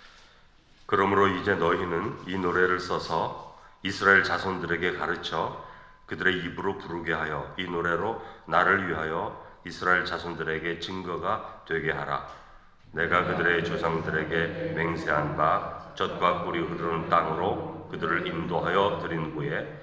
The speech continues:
그들이 먹어 배부르게 살찌면 돌이켜 다른 신들을 섬기며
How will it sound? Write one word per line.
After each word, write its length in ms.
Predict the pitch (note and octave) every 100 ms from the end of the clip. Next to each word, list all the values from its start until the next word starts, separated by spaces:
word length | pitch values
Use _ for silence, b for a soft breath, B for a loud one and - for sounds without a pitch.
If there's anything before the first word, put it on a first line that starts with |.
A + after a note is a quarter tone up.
| B B B
그들이 300 | - - F2
먹어 500 | E2+ E2 D#2+ E2+ D#2+
배부르게 640 | D#2 F2 E2 D#2+ D#2+ E2+ D#2
살찌면 1200 | D#2+ D#2+ - - - G2+ A#2+ - - - - -
돌이켜 460 | F#2+ F#2 F2+ F#2+
다른 340 | - E2 F#2 F#2+
신들을 480 | - F2+ F2 E2+ F2+
섬기며 920 | F2 E2 D#2+ D#2 E2 A#2+ - - -